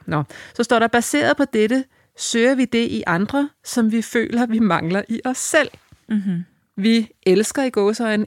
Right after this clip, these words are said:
Speaker 1: en anden i den hensigt at få noget selv. Det er faktisk det, der går, der, det er faktisk det, der går for at være kærlighed i drømmeverden.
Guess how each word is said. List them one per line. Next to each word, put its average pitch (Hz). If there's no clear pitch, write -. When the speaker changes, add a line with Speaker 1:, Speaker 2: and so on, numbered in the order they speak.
Speaker 1:
en 190
anden 180
i -
den 202
hensigt 202
at 180
få -
noget 175
selv. -
Det 208
er 208
faktisk 226
det, 226
der 240
går, 196
der, 190
det 214
er 208
faktisk 233
det, 240
der 220
går 208
for -
at 196
være 170
kærlighed 175
i -
drømmeverden. 160